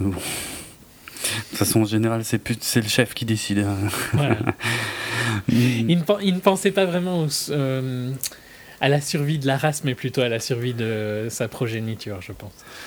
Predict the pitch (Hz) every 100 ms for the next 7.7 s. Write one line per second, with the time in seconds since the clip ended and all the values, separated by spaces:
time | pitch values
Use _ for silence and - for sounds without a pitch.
0 | - - 113 95 - 113 87 - - -
1 | 95 95 - - - - - - - -
2 | - 98 98 98 98 95 - 123 160 156
3 | 180 - - - - - - - - -
4 | - 156 139 170 160 151 151 160 131 127
5 | 123 127 120 107 110 - - - - -
6 | - - - - - - 120 - - 123
7 | 160 - 123 113 110 101